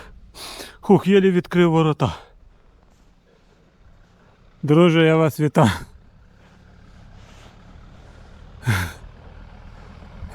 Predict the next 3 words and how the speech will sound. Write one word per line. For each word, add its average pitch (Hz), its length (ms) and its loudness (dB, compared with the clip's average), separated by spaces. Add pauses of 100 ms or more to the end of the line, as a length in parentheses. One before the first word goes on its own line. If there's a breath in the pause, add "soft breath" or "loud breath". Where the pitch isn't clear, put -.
(2250 loud breath)
Ми 147 180 2
вас 151 240 0
вітаємо. 156 440 0